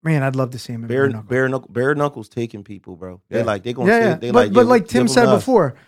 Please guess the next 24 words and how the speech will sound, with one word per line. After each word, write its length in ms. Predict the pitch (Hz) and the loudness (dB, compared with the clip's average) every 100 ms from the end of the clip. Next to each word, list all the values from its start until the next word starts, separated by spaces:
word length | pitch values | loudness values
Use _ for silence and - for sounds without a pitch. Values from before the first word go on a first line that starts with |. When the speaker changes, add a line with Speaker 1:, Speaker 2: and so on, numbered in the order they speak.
| _ - | _ 0
Speaker 1:
that's 200 | 185 190 | 0 2
the, 240 | 185 156 - _ _ | 0 0 -6 _ _
that's 160 | 180 175 | -2 2
your 100 | 175 | 4
exit 200 | 180 175 | 4 -2
strategy 460 | - 135 120 117 117 | -2 0 0 -2 -4
to, 280 | - 127 147 _ - | -2 -4 -6 _ -2
out 120 | 135 | 0
of 100 | 131 | 2
fighting. 320 | 170 175 120 - _ _ 101 | 2 2 0 -6 _ _ -8
Speaker 3:
You 100 | 123 | -6
don't 160 | 127 | -6
go, 80 | 110 | -8
you, 180 | 95 117 _ _ _ _ - | -10 -14 _ _ _ _ -2
that's 200 | 135 - | 0 0
the 100 | 117 | -2
last 260 | 113 101 | 0 -2
stop 320 | - 123 98 90 | -4 -4 -4 -8
in 80 | |
your 100 | 92 | -16
fighting 260 | 82 113 95 | -4 -2 -2
career. 220 | 90 78 | -8 -14
It's 140 | 85 95 | -14 -10
no, 340 | 104 95 85 | -6 -6 -8